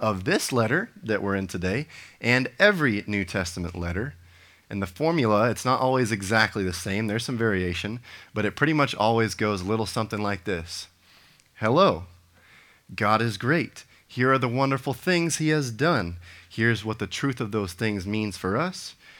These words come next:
Now, in light of that, go live in a way that brings Him glory." In light of what He has done, go live in a way that brings Him glory. See, what we do is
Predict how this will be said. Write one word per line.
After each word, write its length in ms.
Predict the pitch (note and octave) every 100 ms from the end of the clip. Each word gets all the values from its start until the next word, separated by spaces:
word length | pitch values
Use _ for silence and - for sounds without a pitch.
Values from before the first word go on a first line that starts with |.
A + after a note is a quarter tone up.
| -
Now, 240 | - G#2+ G#2
in 80 |
light 300 | G2 G#2+ D#3+
of 140 | F3+ A#2+
that, 440 | A#2 A2 A2+ A#2
go 200 | G#2+ A#2
live 240 | A#2 B2+ B2
in 100 | A#2+
a 60 |
way 440 | G2 G#2 G2 G2 F2 - -
that 160 | - F#2
brings 360 | F#2+ F#2+ F#2+ -
Him 180 | F2+
glory." 480 | F2 E2+ E2+ D#2 D#2+ - _ _ _ _ _ _ _ _ _ _ _ _ _ _ _ _ _ _ _ _ _ _ _ _ _ _ _ _ -
In 120 | G#2+
light 220 | A2 C#3+
of 80 | D3
what 200 | B2+ -
He 200 | - F3
has 160 | D3+ G#2
done, 400 | G2 F#2 F2+ G2 _ _ _ _ _ -
go 220 | B2 A#2+
live 160 | B2 B2 _ A2
in 60 |
a 20 |
way 300 | F#2+ G2 G2
that 260 | F#2 F#2 E2+
brings 380 | F#2 F#2 F#2+ F#2
Him 400 | G2+ F2+ F2+ E2+ - - -
glory. 480 | G2+ G2+ G#2 E2+ D#2 - _ _ _ _ _ _ - -
See, 120 | -
what 220 | A2+ B2+ A#2
we 180 | F3+
do 400 | G3+ B2+ A#2 D3 - - _ _ _ _ _ _ -
is 180 | A2+